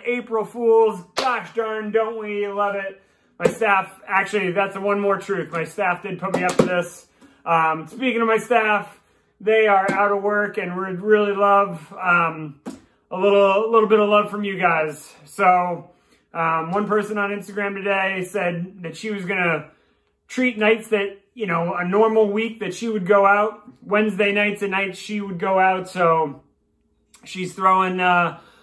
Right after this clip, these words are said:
money in the tip jar, spending as much as she would if she went out, and making herself a drink. So I think that's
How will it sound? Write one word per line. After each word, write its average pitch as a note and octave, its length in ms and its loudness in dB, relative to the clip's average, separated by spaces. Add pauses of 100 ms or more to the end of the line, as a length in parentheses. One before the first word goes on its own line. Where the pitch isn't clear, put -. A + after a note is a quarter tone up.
(160)
money G#3+ 280 4
in G#3 100 0
the F#3+ 120 -6
tip G#3+ 240 2
jar, F#3+ 720 2 (220)
spending G#3 460 0
as F3 140 -4
much F#3+ 300 2
as F3 60 -8
she G3 160 -10
would G3+ 300 2
if F#3+ 100 -8
she G3 120 -12
went F#3+ 180 -2
out, G3+ 340 2
and E3+ 300 -8
making F#3 340 -6
herself F3+ 440 -2
a - 20 -10
drink. E3+ 380 -6
So D#3+ 560 0 (260)
I F#3 120 -2
think G#3+ 120 4
that's - 360 -4